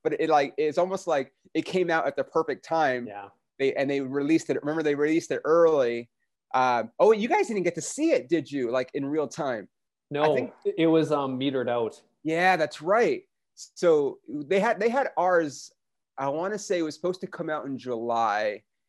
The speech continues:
Speaker 1: in the U S. And then they ended up being like, "Okay, well, everyone's stuck at home.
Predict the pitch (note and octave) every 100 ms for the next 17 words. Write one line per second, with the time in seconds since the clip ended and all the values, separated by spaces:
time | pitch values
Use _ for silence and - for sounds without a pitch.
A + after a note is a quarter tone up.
0 | - A#2+ A#2 A#2+ A2+ A2+ G#2+ - - -
1 | _ _ _ - A#2+ A#2 B2 A#2 A2 A#2
2 | A#2+ B2 A#2+ A#2 A2 _ B2 B2 A#2 G#2+
3 | G#2 C3 B2+ A#2+ C#3 D3+ C#3 - D3+ C3+
4 | B2 B2+ B2 B2 B2+